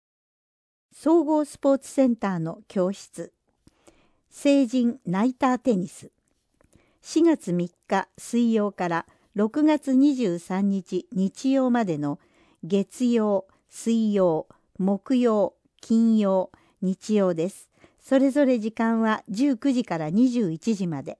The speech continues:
それぞれ十回です。対象は十八歳以上の方。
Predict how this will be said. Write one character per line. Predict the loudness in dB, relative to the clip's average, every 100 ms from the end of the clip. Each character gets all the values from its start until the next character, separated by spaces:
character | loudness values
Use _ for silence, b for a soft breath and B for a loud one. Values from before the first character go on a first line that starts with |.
| _ b b b b b
そ | -4 0
れ | 2
ぞ | 2 2
れ | 0 -4
十 | -8
回 | -8 -4 -2 0
で | -2
す。 | -6 -14 _ b b b b b
対 | 0 0
象 | 0 0 0
は | 0 -2 -4
十 | 0 0
八 | 2 -4
歳 | -2 0 2 2
以 |
上 | 2 0
の | -2
方。 | -8 -14 -14